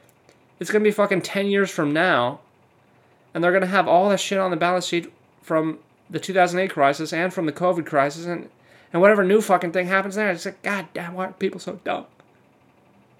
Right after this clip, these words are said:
Why are people, why do people just believe?" I don't understand, you know? I don't know, I've said this so many times, you know?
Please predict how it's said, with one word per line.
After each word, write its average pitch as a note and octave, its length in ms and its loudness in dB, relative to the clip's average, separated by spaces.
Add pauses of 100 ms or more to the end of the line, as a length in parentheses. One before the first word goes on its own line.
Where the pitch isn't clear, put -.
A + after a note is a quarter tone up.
(580)
Why B3 140 -6
are C4 40 -6
people, - 320 -6
why A#3 160 2
do E4+ 60 -2
people - 300 0
just A3+ 220 -6
believe?" A2+ 400 -2 (280)
I F3+ 60 -10
don't F3+ 100 -4
understand, E3+ 480 -8
you E3 80 -6
know? F#3+ 80 -8 (1800)
I - 60 -2
don't A2 80 2
know, G2 80 0
I've - 80 -4
said D3 180 0
this B2 140 -8
so C#3+ 160 -2
many A#2 140 -6
times, G2 300 -6
you G#2 60 -12
know? B2+ 120 -10